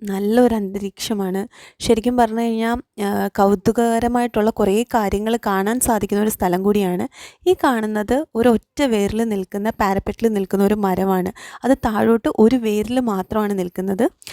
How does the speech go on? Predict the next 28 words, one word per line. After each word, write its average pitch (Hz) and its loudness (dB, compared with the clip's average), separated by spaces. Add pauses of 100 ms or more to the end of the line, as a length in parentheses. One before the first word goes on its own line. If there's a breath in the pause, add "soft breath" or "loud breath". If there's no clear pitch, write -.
(260 loud breath)
ആൻറ്റി 247 -2
ഞങ്ങളെ 233 -2
കൂട്ടിക്കൊണ്ട് 208 -2
പോവുകയാണ് 196 -2
കൗതുക 196 -8
പാർക്കിലേക്ക്. 196 -4
ഒരു 226 0
എൻട്രി 220 -2
ഫീസ് 233 0
ഉണ്ട്. 196 0
അത് 254 -2
വരുന്നവരിൽ 247 -2
നിന്നും, 254 -4 (480 loud breath)
ആ, 214 -2 (320)
ഇവർക്ക് 240 0
ഇത് 240 0
മെയിൻറ്റെയിൻ 233 0
ചെയ്യാൻ 220 0
വേണ്ടിയിട്ട് 214 -2
വാങ്ങിക്കുന്ന 214 -2
ഒരു, 202 2 (120)
ആ, 202 2
ഫീസാണ്. 202 -2 (640 loud breath)
പിന്നെ 311 -2
നമ്മൾ 294 0 (200)
എത്തിക്കഴിഞ്ഞു, 254 -2
അകത്തേക്ക് 226 -2
കയറി. 208 0